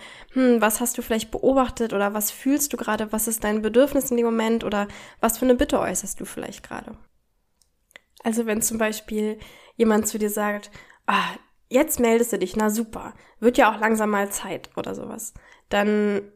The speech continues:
dann wäre vielleicht so eine empathische Vermutung, die du, oder wie du der Person zeigen könntest, dass du empathisch mit dem bist, was sie gerade empfindet,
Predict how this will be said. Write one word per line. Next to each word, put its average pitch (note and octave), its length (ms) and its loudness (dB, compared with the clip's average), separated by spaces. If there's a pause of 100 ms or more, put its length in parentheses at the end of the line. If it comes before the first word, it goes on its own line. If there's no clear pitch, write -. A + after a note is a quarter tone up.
(220)
dann G#3 240 2
wäre A3 220 0
vielleicht G3+ 280 -4
so G#3 80 -6
eine G3+ 120 0
empathische A3 520 -2
Vermutung, A#3+ 680 2
die A#3 100 -4
du, A3 240 0
oder G3+ 260 2
wie G#3+ 100 0
du A3 120 -2
der G3+ 140 2
Person G3+ 260 -2
zeigen A3+ 280 0
könntest, A3 240 -2
dass G3+ 120 -4
du - 80 -4
empathisch A3 480 -4
mit G#3+ 160 -6
dem G#3+ 160 0
bist, G#3 180 -4 (360)
was G3+ 220 0
sie A3+ 100 -2
gerade G#3 280 0
empfindet, A3 600 0